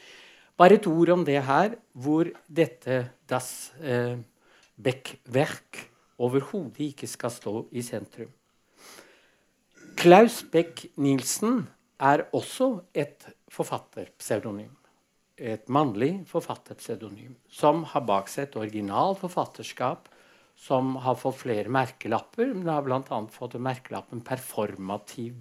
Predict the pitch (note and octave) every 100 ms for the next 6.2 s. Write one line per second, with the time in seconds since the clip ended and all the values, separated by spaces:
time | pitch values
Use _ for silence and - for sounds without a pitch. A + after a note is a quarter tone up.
0 | - B2+ A#2+ C#3+ A#2 - - A#2+ - -
1 | G2+ - _ _ - - _ B2 B2 A2+
2 | G2+ - G#2+ G2 - A2+ A2 A2 A2 A#2
3 | E3+ D3 B2 B2 - - - _ - A#2
4 | A2+ C3+ C#3 D#3+ A#2 - A2+ G#2 A2 G#2
5 | C#3+ B2+ C3 C#3 D3+ D3 A#3 C4 D3+ C#3
6 | C#3+ D3